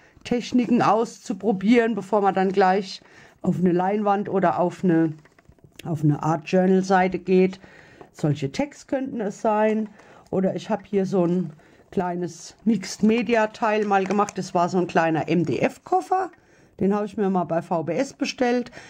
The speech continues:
mit, äh, Serviettentechnik verziert und habe dann hier so, äh, kleine Schlüssel reingehängt, verschiedene Postkarten reingeklebt.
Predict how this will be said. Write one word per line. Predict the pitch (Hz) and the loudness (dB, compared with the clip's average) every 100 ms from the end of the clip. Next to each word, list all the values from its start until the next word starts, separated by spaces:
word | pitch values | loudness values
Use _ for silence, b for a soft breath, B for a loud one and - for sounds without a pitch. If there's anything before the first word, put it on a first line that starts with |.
| B - | B 0
mit, | 220 190 | 0 -2
äh, | - 170 175 | -2 -2 0
Serviettentechnik | 170 165 269 294 285 285 269 - 269 | -2 0 0 2 2 0 0 2 0
verziert | - 254 - - 269 269 254 - B B B - | 2 -2 -2 -2 4 4 2 -4 B B B -4
und | 208 190 | -2 0
habe | 196 - | -2 -4
dann | 180 196 | -8 -4
hier | 208 240 226 | 0 0 0
so, | 214 202 202 190 B B B - | 0 2 0 -4 B B B -4
äh, | 180 175 156 | -2 -2 -6
kleine | - 160 139 175 | -6 -6 -4 -2
Schlüssel | 277 302 233 214 | 2 2 0 0
reingehängt, | 208 208 208 202 208 208 208 196 - B B B _ | 2 2 2 2 4 4 2 -2 -8 B B B _
verschiedene | - 190 202 208 165 156 | -4 -2 2 2 2 0
Postkarten | - 262 - _ - 220 208 214 | -4 -6 -8 _ -8 -6 -6 -6
reingeklebt. | 196 202 202 208 190 - 208 196 190 190 - | -2 -2 -2 -2 -4 0 4 6 4 0 -10